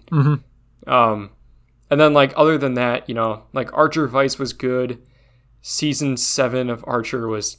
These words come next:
Speaker 2: not great.
Speaker 1: <laughs>
Speaker 2: Um, or, or se-, well, season six was not great. I mean, uh, season seven was okay. Um, the whole, like,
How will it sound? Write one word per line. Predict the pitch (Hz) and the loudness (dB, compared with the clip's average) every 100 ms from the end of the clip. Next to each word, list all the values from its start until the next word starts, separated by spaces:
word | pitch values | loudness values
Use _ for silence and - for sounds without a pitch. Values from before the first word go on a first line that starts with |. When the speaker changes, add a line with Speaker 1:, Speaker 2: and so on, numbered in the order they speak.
| - | -12
Speaker 2:
not | 117 113 110 - _ _ _ - | -8 -6 -8 -10 _ _ _ -12
great. | 117 110 110 123 | -8 -6 -6 -8
Speaker 1:
<laughs> | 98 - - - - - - - | -10 -12 -16 -18 -18 -14 -10 -6
Speaker 2:
Um, | 214 120 113 113 107 _ - - _ _ _ _ - - | -4 -2 -4 -6 -12 _ -20 -20 _ _ _ _ -20 -4
or, | 139 135 135 | 0 2 2
or | |
se-, | - 185 | 0 -2
well, | 170 | -4
season | - 190 147 | -2 0 0
six | 127 - 110 - - - - | 0 0 -2 -2 -6 -8 -6
was | 113 104 - - _ _ | -4 -4 -8 -14 _ _
not | 135 120 - | -6 -4 -4
great. | - 69 - | -6 -8 -8
I | - | -12
mean, | 69 67 - - | -12 -14 -16 -12
uh, | - - | -10 -8
season | - 185 156 131 | -6 -4 -4 0
seven | 139 120 127 123 | 2 2 0 -2
was | 117 113 - - _ - | -4 -4 -6 -12 _ -6
okay. | 120 - 117 117 117 _ _ _ _ _ _ _ _ _ - | -6 -2 0 0 -6 _ _ _ _ _ _ _ _ _ -10
Um, | 120 107 101 101 - | -6 -6 -6 -12 -12
the | 139 | -12
whole, | - 135 123 | -2 0 2
like, | 117 110 101 - | 2 -2 -4 -16